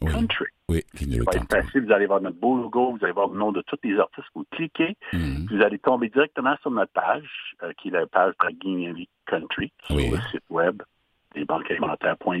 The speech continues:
Speaker 2: O R G.
Speaker 1: Oui.
Speaker 2: Et là, sur notre page, ben, vous allez pouvoir, un, écouter la chanson, euh, deux, lire un texte qu'on a préparé sur notre projet,
Speaker 1: Oui.
Speaker 2: et trois, faire le don.
Speaker 1: D'accord.
Speaker 2: C'est facile de même,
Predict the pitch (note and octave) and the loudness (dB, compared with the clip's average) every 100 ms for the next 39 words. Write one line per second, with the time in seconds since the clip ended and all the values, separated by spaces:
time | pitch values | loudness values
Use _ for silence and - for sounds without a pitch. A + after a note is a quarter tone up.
0 | - - - - - A2+ G3+ - F2 D2 | -4 -4 -2 -2 2 2 2 0 0 2
1 | C#2 A2 B2 D3 - G#2+ G#2 A#2+ F#3+ D4 | 0 2 4 2 -2 0 4 6 4 2
2 | _ - - G#2+ A2 G2 - G2 A2 F#3 | _ -16 -8 -6 -4 -6 -4 -2 0 -2
3 | A#2+ G2 F2 F#2 F#2+ - G2 F#2+ - A2+ | -4 -6 -2 0 0 -2 -2 -2 2 2
4 | A2 - _ _ _ - - - - F2 | 2 -2 _ _ _ -16 -16 -8 -4 -2
5 | E2+ E2+ D2 - A#2 - _ _ - - | -4 -6 -6 2 4 2 _ _ -20 -16
6 | - - - E2+ E2+ E2+ F#2 A#2+ C3 C#3 | -16 -16 0 2 2 0 4 6 6 2
7 | F2+ F2+ A2+ G#2 F#2 - A#2 - - F#2 | 0 0 2 4 4 2 -2 -2 -8 -10
8 | E2 - - F2 E2+ F#2+ - - F#2+ F#2+ | -10 -12 -12 -8 -2 -2 -4 -4 2 2
9 | - - F2 D#2 F2+ - - F#2 D#2+ G2+ | 2 -2 -8 -4 -2 -2 -2 2 2 2
10 | G2 - F#2+ F#2+ - _ _ _ _ _ | -2 0 4 6 4 _ _ _ _ _
11 | _ _ _ _ - - D2 G2 C3+ D3 | _ _ _ _ -8 -4 0 2 4 4
12 | D3+ _ _ _ _ _ _ - - - | 2 _ _ _ _ _ _ -8 -6 -8
13 | - F#2 A2 G2+ D#3 D3+ E3 E3 D#3+ | -6 -2 0 2 2 4 4 6 4